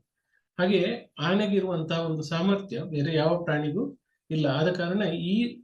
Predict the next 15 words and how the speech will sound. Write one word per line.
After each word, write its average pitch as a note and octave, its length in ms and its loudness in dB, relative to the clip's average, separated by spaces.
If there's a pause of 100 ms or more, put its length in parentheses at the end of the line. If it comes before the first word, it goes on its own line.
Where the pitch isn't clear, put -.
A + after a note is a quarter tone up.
ನಕ್ಷತ್ರದಲ್ಲಿರುವವರಿಗೆ E3+ 1300 -2
ಸಾಮರ್ಥ್ಯ F3 580 4 (680)
ಬಹಳ F3+ 280 6
ವಿಶೇಷವಾದಂತಹ F3 800 4
ಸಾಮರ್ಥ್ಯವನ್ನು D3+ 800 0 (520)
ಹೊಂದಿರುವವರಾಗಿರ್ತಾರೆ. E3+ 1000 4 (460)
ಈ G#3+ 60 2
ನಕ್ಷತ್ರ A#3 500 4 (500)
ಇಪ್ಪತ್ತು A#3 500 2
ಚುಕ್ಕೆಗಳಂತೆ, C#3+ 760 0
ಇಪ್ಪತ್ತೊಂದು, F#3 680 -4
ಆ, D3 400 -2
ಚುಕ್ಕೆಗಳಂತೆ F#3 680 2
ಕಾಣುವಂತಹ C#3+ 540 2
ನಕ್ಷತ್ರ, - 540 -6